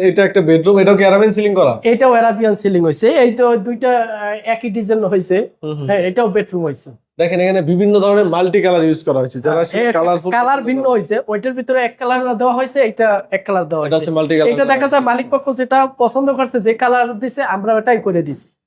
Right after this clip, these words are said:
Speaker 1: আচ্ছা, এরপরে কেউ যদি এই, এখানে তো এন্টিক কালার আছে মনে হয়, তাই না?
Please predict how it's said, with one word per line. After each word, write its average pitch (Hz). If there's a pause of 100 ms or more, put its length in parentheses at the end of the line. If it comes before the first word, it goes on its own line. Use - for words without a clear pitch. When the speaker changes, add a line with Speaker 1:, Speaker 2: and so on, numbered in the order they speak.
(140)
Speaker 1:
আচ্ছা, 117 (340)
এরপরে 208
কেউ 214
যদি 214
এই, 202
এখানে 208
তো 208
এন্টিক 208
কালার 202
আছে 156
মনে 135
হয়, 123
তাই 156
না? 240